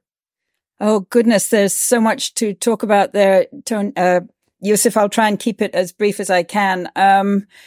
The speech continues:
so back to the nineteen eighty-two Israeli assault against the Palestinians in Beirut. Yes, they did encircle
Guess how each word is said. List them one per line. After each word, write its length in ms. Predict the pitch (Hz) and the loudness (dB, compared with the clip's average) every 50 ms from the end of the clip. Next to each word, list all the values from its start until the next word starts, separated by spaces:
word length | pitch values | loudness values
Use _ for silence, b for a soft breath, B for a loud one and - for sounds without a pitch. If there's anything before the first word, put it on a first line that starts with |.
| b b b | b b b
so 380 | - - - 247 233 226 220 - - | -6 -2 0 0 2 0 -2 -4 -2
back 360 | 196 - 254 262 262 - - | 0 2 2 2 2 -2 -2
to 120 | - 269 | -2 -2
the 120 | 226 226 226 | 0 0 0
nineteen 500 | 226 226 226 226 202 - 233 220 214 208 | 0 0 0 0 -2 -2 -2 -2 -2 -2
eighty-two 720 | 208 208 196 202 196 180 - - - 269 247 233 226 214 - | -2 -4 -4 -4 -6 -6 -4 -2 0 2 2 2 2 2 0
Israeli 680 | - 196 190 - 208 208 196 196 190 190 190 190 - | 0 -2 -2 -2 -2 0 0 0 0 0 0 -2 -2
assault 500 | - 175 - - - 196 185 185 180 - | -4 -4 -4 0 2 2 2 0 -2 -4
against 600 | 202 180 180 185 175 165 165 - - - - - | -8 -6 -6 -4 -4 -6 -8 -10 -14 -18 -18 -18
the 60 | - 175 | -14 -6
Palestinians 800 | 185 190 175 170 175 - - - 196 190 185 180 180 180 165 - | -2 -2 0 0 -2 -2 -4 -2 -2 0 0 0 -2 -4 -4 -4
in 180 | 190 175 175 170 | -4 -4 -2 0
Beirut. 580 | 185 180 180 180 185 202 208 196 - - - | 2 2 2 2 2 2 2 2 0 -2 -4
Yes, 280 | - 185 196 196 - - | 0 0 0 0 0 -2
they 160 | - 208 202 | -2 -2 -2
did 360 | 180 170 226 226 220 196 - - | 0 2 2 4 4 2 0 -4
encircle 880 | - 190 185 190 - - - 240 226 226 - - 214 202 190 170 - | -4 -4 -4 -4 -2 -2 -2 -2 -2 -2 -4 -4 -4 -2 -4 -4 -8